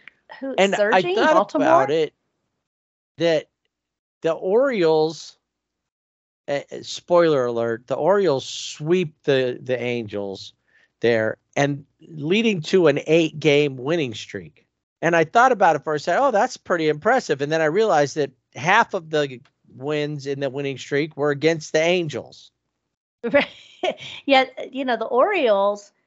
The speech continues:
Speaker 1: had not won eight consecutive games in a season since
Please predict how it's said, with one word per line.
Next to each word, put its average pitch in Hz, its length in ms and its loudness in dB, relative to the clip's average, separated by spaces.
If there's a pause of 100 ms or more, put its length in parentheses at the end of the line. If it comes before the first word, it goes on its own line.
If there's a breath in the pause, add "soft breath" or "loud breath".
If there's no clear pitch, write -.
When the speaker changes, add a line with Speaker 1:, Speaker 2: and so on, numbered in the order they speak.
(340)
Speaker 1:
had 226 220 -8
not 254 320 0
won 240 300 0 (140)
eight 285 420 0
consecutive 277 960 -4
games 185 880 -6 (220)
in 277 200 0
a 330 80 4
season 220 800 0 (1300)
since - 520 -6